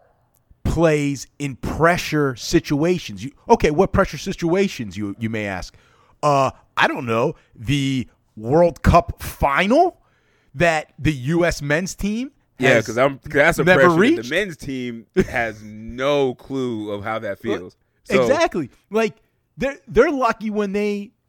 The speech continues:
Speaker 1: lately have gotten to a Gold Cup final,
Speaker 2: Look
Speaker 1: right?
Speaker 2: they qualify for the World Cup.
Speaker 1: <laughs> Exactly. Like, they haven't even qualified. So you talk about the, the pressure, the skill involved in a title game. We're talking about the World Cup final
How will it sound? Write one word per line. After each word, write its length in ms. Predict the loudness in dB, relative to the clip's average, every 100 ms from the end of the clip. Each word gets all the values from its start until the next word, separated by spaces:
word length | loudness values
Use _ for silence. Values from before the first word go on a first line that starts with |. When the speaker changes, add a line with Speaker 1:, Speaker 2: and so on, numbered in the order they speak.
| _
Speaker 1:
lately 480 | -4 -4 -4 -6 -6
have 160 | -6 0
gotten 260 | 0 0
to 220 | -2 2 2
a 60 |
Gold 540 | 2 4 6 6 2 0
Cup 340 | 0 0 -8
final, 640 | -8 -8 -8 -10 -16 _ _ -10
Speaker 2:
Look 140 | 2
Speaker 1:
right? 180 | 2 2
Speaker 2:
they 80 | -2
qualify 560 | -6 -4 -4 -6 -8
for 120 | -8 -12
the 80 |
World 260 | -4 -2 -2
Cup. 160 | -6 -18 -18
Speaker 1:
<laughs> 160 | -16 -6
Exactly. 600 | -6 -4 -4 -2 -4 -6
Like, 140 | -4 -2
they 60 |
haven't 200 | 0 -2
even 180 | -4 -6
qualified. 640 | -4 -4 -4 -6 -8 -10 -12 _
So 140 | -4
you 200 | -4 -2
talk 220 | -2 -4 -4
about 320 | -6 -6 -10 _
the, 200 | -10 -10 _ _ _ -8
the 180 | -8
pressure, 560 | -4 -4 -2 -2 -4 -12
the 140 | -14
skill 400 | -14 -10 -6 -6
involved 440 | -8 -6 -4 -2 -4
in 100 | -10
a 80 | -10
title 500 | -6 -4 0 0 -2
game. 320 | -6 -8 -10
We're 100 | -10
talking 160 | -8
about 160 | -6 -6
the 100 | -8
World 300 | -6 -6 -4
Cup 240 | -6 -6
final 840 | _ _ -10 -6 -6 -4 -6 -6